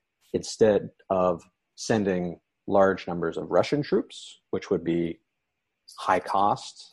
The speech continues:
uh, high risk, well, we can send a small number of advisors and through the Communist International, mobilize foreign volunteers through disparate communist parties. And they got forty-five thousand or so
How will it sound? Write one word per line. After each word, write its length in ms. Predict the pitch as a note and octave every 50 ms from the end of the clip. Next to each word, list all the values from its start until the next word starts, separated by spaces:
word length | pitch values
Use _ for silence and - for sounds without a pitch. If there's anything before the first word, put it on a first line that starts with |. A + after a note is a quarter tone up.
| - -
uh, 380 | - - - - F2+ - - - - -
high 220 | - - G2+ F#2
risk, 380 | F2 E2 G2 D3 G#3+ - - - - - _ _ _ _ _ _ _ _ _ _ _ _ _ -
well, 180 | A2 G#2 G#2
we 80 | G2 G2
can 140 | - G2 E2+
send 220 | - G#2+ G2+ F#2+
a 40 | F#2
small 420 | - - - - G#2+ A2 A#2 A#2
number 240 | A2+ G#2+ G2+ F#2+ F#2+
of 80 | F2+ F2
advisors 760 | F2+ F2+ A2+ C3 E3+ E3 B2+ A2 F#2+ F2+ F2 F2+ - - - _ -
and 180 | - F#2 -
through 260 | - - C#3 C3 A#2+ A2
the 60 | A2
Communist 480 | - - A#2 A2 G#2 G2+ F#2+ G2 -
International, 800 | A2+ G2 F#2 E2+ F2+ F2+ G2+ A#2+ B2+ - - - - - - _ _ _ _ _ _ _ _ -
mobilize 1000 | G2 G2 G2+ G#2 G#2+ A2 G#2 G#2+ G2 F#2+ F#2+ F2+ F2 F2 E2+ - - - - _ _ -
foreign 320 | - A2 G#2+ G2+ F#2 F#2
volunteers 960 | F2+ F#2 F2+ F2 F2 E2+ - - F#2+ G#2+ G2 E2+ - - - - - - - _ - -
through 280 | G2 F#2 F2+ F2 E2 -
disparate 440 | - G2 - - - F#2+ F2 E2+ - -
communist 420 | - F#2 F#2 F#2 F2+ F2 - -
parties. 480 | - - - - - - - - - - -
And 80 | A2+
they 60 | G#2 G#2+
got 260 | B2+ C3 A#2+ - - - _ _ -
forty-five 480 | - A2+ A2 A2+ - - G#2 G2+ -
thousand 360 | - G#2 G2 G#2 G#2+ G#2+ G#2 G#2
or 40 |
so 420 | G2 - - G#2 G2+ G2+ G2+ G2+